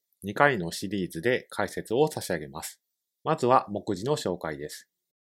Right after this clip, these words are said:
まずはじめに、未収還付法人税等の仕分け、会計での取り扱いを解説差し上げます。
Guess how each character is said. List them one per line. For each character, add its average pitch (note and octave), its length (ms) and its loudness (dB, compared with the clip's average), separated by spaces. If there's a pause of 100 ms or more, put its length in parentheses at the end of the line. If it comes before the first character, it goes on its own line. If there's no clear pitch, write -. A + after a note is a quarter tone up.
(840)
ま F3+ 140 2
ず G3 80 6
は A2 120 0
じ E2 120 -4
め E2 100 -4
に、 D#2 220 -10 (260)
未 A#2 160 -2
収 F3+ 180 6
還 D3+ 320 0
付 D#3 60 4
法 D3 240 4
人 C#3 240 -4
税 E2+ 200 0
等 F2+ 260 -4
の F#2 240 -4
仕 - 160 -6
分 A#2 180 2
け、 G#2 300 0 (340)
会 D3+ 240 2
計 D3 220 2
で D#3+ 100 2
の A2+ 140 2
取 G2+ 220 -4
り A2+ 40 4
扱 A2+ 320 0
い G2+ 100 0
を C3 300 2
解 G#2 180 -4
説 C#3+ 300 -2
差 - 140 -8
し - 100 -6
上 F2 80 -4
げ C#2+ 80 -12
ま C#3+ 140 -16
す。 - 180 -20